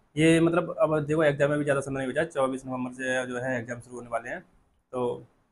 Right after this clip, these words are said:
अब इसमें अपना जो है स्कोर पन-, स्कोर मतलब मैथ में अच्छा score कैसे करें, इसके बारे में बात करूँगा। देखो, अगर आप mock टेस्ट, mini mock test नहीं दे रहे हैं तो mock, mini mock test देना बिल्कुल शुरू कर दीजिए और जितने भी mini mock test math के हैं उन्हें सभी को दे दीजिए।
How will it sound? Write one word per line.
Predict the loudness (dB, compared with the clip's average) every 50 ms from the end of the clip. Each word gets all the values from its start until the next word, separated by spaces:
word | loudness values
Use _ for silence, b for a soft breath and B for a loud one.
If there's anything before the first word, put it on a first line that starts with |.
| _ _ _ _ _ _ _ -4
अब | 0 2 2
इसमें | 0 2 2 4 6 6 6 6
अपना | 4 0 -8 -20 _ _ _ _ _ 2 4 6 6
जो | 6 4 4
है | 4 4 4
स्कोर | 4 2 2 2 4 4 6 4 4 2 2
पन-, | 0 0 0 0 -4 -8 _ -14 -8
स्कोर | -2 0 0 0 -2 -6 -4 -4
मतलब | -2 2 2 4
मैथ | 6 4 4 4 2
में | 4 4 4 2 0 -6 _ _ _ _ _ _ _ _ _ -18 -18 -18 _ _ _ 2 2
अच्छा | 2 4 4 2
score | 2 2 4 4
कैसे | 4 4 4 4
करें, | 4 4 4
इसके | 2 0 -2 -4
बारे | -4 -2
में | -2 -2
बात | -2 -2 -4
करूँगा। | -4 -6 -2 -2 -2 -2 -4 _ _ _ _ _ _ _ 2
देखो, | 4 6 6
अगर | 6 4 4 4 4 6
आप | 8 8 6 6 4 0 -2 0 0 0 -2 -2 -6 _ _ _ _ -20 -20 -20 _ _ _ _ _ -2
mock | 2 6 6 6 6 6
टेस्ट, | 4 4 4 4 -4 -6 -6 -4 0 2
mini | 4 4 4
mock | 6 6 6 6
test | 6 6 6
नहीं | 6 4 6
दे | 6
रहे | 6 4
हैं | 4
तो | 4 2
mock, | 2 4 4 4 2 2 0
mini | -2 0 0
mock | 2 0 0 0
test | -4 -6 -4
देना | -2 -2 -2
बिल्कुल | -4 -6 -8 -8 -8 -8
शुरू | -8 -8 -10 -4
कर | -4 -4
दीजिए | -4 -4 -8 -6 -4 -4 -4 -6 -8 _ _ _ _ -10 -4
और | -4
जितने | 0 4 6 6 6
भी | 6
mini | 6 4 2
mock | 0 0 -2
test | -2 0 2
math | 4 4 4 4
के | 2 -2 0
हैं | 0 0
उन्हें | 0 0 -2 -4
सभी | -6 -6 -8 -6 -6
को | -6
दे | -4 -6
दीजिए। | -6 -6 -6 -8 -8 -10 -12